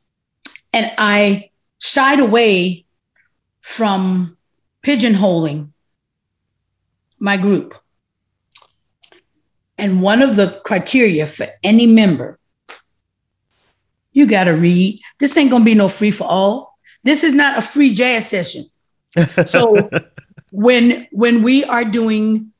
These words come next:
Speaker 1: a full performance of Porgy and Bess, you know how hard those parts are.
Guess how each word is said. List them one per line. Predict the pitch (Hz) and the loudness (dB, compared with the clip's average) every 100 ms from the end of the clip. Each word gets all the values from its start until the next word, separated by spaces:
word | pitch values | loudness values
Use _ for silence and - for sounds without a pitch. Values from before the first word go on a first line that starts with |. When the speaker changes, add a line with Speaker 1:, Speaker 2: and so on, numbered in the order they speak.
| - | -6
Speaker 1:
a | 220 | -4
full | 208 - 285 302 294 294 294 | -4 -4 0 2 2 0 0
performance | 262 - 269 254 220 202 - | -2 -2 -2 0 -2 -4 -6
of | 208 190 | -6 -4
Porgy | 240 220 196 202 | 0 0 0 -2
and | 190 185 | -2 -2
Bess, | 220 185 170 180 - - _ - - _ _ _ _ | 0 0 -2 -4 -10 -12 _ -20 -20 _ _ _ _
you | - 180 302 | -6 2 4
know | 381 339 | 4 4
how | 330 | 4
hard | 311 320 | 4 4
those | 320 294 | 2 0
parts | 330 320 311 | 2 2 2
are. | 339 302 262 - | 0 0 -2 -8